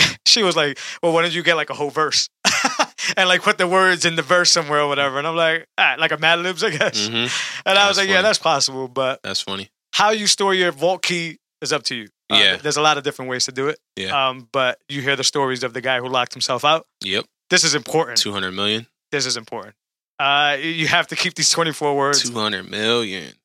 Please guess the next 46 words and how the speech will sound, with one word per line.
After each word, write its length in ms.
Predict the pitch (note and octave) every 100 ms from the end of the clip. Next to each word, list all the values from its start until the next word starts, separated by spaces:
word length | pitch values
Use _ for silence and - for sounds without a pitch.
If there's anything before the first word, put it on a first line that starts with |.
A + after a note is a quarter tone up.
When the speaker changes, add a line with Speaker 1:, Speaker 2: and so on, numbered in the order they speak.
| _ _
Speaker 1:
But 140 | E3+ G#3
you 100 | A#3+
can 160 | C4
go 140 | A#3 G#3+
cross 340 | - G#3+ E3+
device 380 | F3 E3+ D#3 -
too. 360 | F3+ F3 D#3 -
Um, 640 | D#3 D3+ C#3+ C3+ C3 B2 C3+
you 120 | D#3+
could 100 | D#3+
start 260 | - E3
with 120 | D#3+ D#3
a 40 |
ledger. 360 | D3+ C3+ C#3+ C#3+ _ -
Speaker 2:
Yep. 160 | G#2+ - _
Speaker 1:
And 160 | C#3 D3
then 400 | D3+ C#3+ C#3 C3+
you 100 | B2+
lose 260 | C#3 D#3+ D#3
the 80 | C#3+
ledger 380 | D3+ C#3+ D3 C3+
or 40 |
not 220 | C3+ C#3
use 160 | D3 D3
the 80 | D3
ledger, 420 | E3 D#3+ F3 - -
and 160 | D3+ D3
then 320 | D3 C#3 C3+ D3
recover 560 | D3 - E3+ D3+ D3 D3+
on 160 | C#3+
a 60 | C3
cold 280 | - E3+ D#3+
card 380 | C#3 B2+ B2 - _
with 180 | D3 D3
those 160 | C#3 C3
twenty-four 400 | C#3 C3 A#2+ A#2+
words. 300 | G#2 - - _ _
Speaker 2:
Copy. 360 | - G2+ - C3 _ _
Speaker 1:
Because 240 | C#3+ D3+ C#3+
the 80 | C#3+
Bitcoin 360 | A3 F#3 F#3
doesn't 220 | E3 D3+
live 120 | D3+ C#3+
on 100 | C#3+
the 60 |
device. 520 | C#3 F#3+ F3 C#3 -